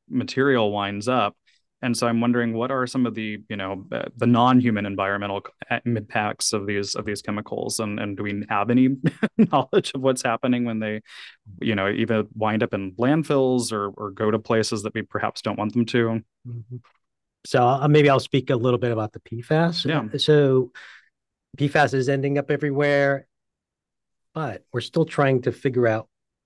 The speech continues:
Speaker 2: just how everywhere that is
Speaker 1: Mm.
Speaker 2: and at what concentrations. And so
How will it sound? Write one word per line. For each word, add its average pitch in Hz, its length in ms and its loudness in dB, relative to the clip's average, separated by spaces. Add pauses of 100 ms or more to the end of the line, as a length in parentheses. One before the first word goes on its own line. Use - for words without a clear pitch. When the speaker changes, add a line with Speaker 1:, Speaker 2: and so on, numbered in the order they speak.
Speaker 2:
just 151 320 -4
how - 340 -10
everywhere 104 400 -2
that 82 200 -8
is - 280 -10 (160)
Speaker 1:
Mm. 113 160 0
Speaker 2:
and 139 100 4
at 123 120 2
what 131 220 2
concentrations. 95 880 -6
And 110 120 -4
so 123 400 4